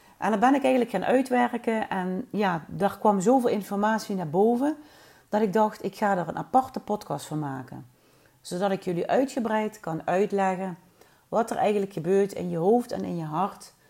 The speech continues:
als je keuzes moet maken. En als er veranderingen op je pad komen. Want hoe ga je om met veranderingen?" Nou, waarom het voor ons zo moeilijk is, dat heeft eigenlijk te maken met de diepgaande verwerking.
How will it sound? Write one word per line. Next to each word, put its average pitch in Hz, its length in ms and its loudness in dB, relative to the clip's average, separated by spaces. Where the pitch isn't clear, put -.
als 185 200 -6
je 190 100 -8
keuzes 196 360 2
moet 156 160 -8
maken. 139 460 -10
En 180 140 -2
als 185 180 -4
er 175 120 -6
veranderingen 175 580 2
op - 140 -10
je - 100 -18
pad 139 280 -10
komen. 139 380 -12
Want 202 160 -2
hoe 247 160 4
ga 233 100 6
je 190 160 2
om 240 140 6
met 214 180 0
veranderingen?" 131 680 -8
Nou, 185 280 2
waarom 220 360 4
het 302 140 -4
voor 254 140 -4
ons 254 440 0
zo 175 220 -6
moeilijk 233 420 4
is, 294 420 0
dat 190 400 -6
heeft 180 440 -2
eigenlijk 269 360 2
te 214 120 -4
maken 190 420 -2
met 175 300 -6
de 151 160 -6
diepgaande 185 500 -2
verwerking. 143 640 -8